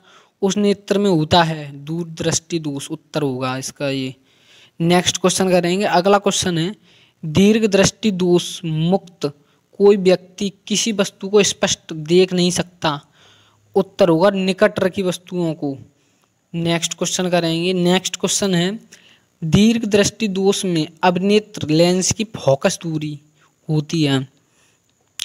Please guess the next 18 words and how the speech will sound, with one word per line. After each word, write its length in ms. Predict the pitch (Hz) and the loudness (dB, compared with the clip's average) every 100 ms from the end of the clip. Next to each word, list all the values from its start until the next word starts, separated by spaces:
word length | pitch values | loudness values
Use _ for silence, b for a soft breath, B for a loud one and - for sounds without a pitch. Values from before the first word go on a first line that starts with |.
| - - - | -14 -10 -2
हो 180 | 160 180 | 2 4
जाती 460 | 175 156 156 180 | 4 0 -2 -2
है, 320 | 151 139 156 b b b b - | -2 -4 -8 b b b b -6
उत्तर 300 | 185 - 170 | -6 0 2
होगा 200 | 156 202 | 2 2
बढ़ 220 | 175 170 | 2 0
जाती 340 | 165 151 143 | 2 0 -2
है 60 | 160 | -6
इसकी 220 | 156 - | -4 -8
फोकस 380 | 160 131 131 123 | -6 -6 -6 -10
दूरी। 260 | 147 143 143 | -10 -10 -8
नेक्स्ट 500 | 147 151 160 - - | -4 0 0 -2 -4
क्वेश्चन 360 | 175 - 170 | -2 0 0
करेंगे। 300 | 170 165 175 | 0 0 -2
अगला 320 | 175 175 190 202 | 0 2 4 2
क्वेश्चन 320 | 196 - 196 | 0 -4 -2
है 60 | |
हमारा, 380 | 160 143 151 190 | -2 -4 -4 -4